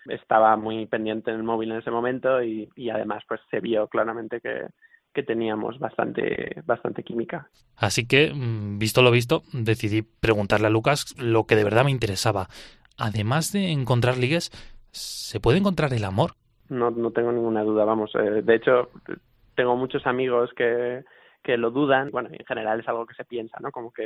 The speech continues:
Speaker 1: es una red, un tipo de red social orientada a cosas más breves, ¿no? Y menos, menos importantes. Pero, vamos, yo he conocido a gente ahí muy,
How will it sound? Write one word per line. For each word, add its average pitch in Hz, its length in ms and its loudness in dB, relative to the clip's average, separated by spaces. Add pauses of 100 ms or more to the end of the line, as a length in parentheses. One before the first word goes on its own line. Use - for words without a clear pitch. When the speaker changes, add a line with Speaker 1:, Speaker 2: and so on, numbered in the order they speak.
(140)
Speaker 1:
es - 120 -14
una 117 460 -2
red, 120 200 0 (100)
un 123 120 -10
tipo 120 240 4
de 117 140 6
red 117 160 0
social 120 480 0 (240)
orientada 117 920 4
a 107 40 -8
cosas 117 460 -10
más 110 360 -10 (240)
breves, 117 520 -4
¿no? 123 160 -4
Y 110 80 -4
menos, 107 540 -4 (260)
menos 110 320 -8
importantes. - 600 -4
Pero, 107 300 0 (320)
vamos, - 340 0 (320)
yo 110 260 -2 (100)
he - 80 -8
conocido 110 460 -2
a 110 80 0
gente 110 280 -4
ahí 110 140 -2
muy, 107 420 -4